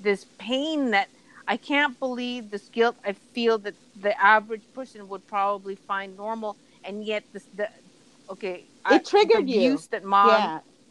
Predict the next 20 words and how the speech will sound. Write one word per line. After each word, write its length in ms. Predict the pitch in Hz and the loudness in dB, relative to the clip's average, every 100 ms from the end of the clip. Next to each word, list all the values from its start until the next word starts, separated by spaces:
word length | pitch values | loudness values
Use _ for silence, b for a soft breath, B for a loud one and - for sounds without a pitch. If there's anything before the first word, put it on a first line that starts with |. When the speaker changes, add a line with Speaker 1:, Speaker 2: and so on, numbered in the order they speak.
| _ | _
Speaker 1:
Yes, 400 | 247 269 294 277 | 0 4 4 0
when 180 | 247 233 | -6 -8
mom 300 | 226 233 254 | -4 -2 -4
used 340 | 254 269 262 - | -6 -10 -12 -20
to 80 | |
punish 440 | 226 254 294 320 - | -10 -6 -6 -8 -12
me 420 | 233 214 202 196 - - - - - | -12 -10 -12 -14 -14 -12 -10 -8 -2
mo-, 300 | 208 214 - | -2 -2 -4
more 260 | 220 220 220 | -2 0 0
than 120 | 214 | 2
the 100 | 220 | 2
average 500 | 208 214 202 196 - | 6 4 2 -8 -12
child, 220 | - 247 165 | -4 -4 -4
you 100 | 226 | -10
know, 80 | 208 | -12
the 100 | 196 | -6
average 320 | 202 220 220 | -4 -4 -8
kind 120 | - | -14
of 80 | 196 | -12
punishment, 420 | 269 285 - 220 | -10 -12 -12 -14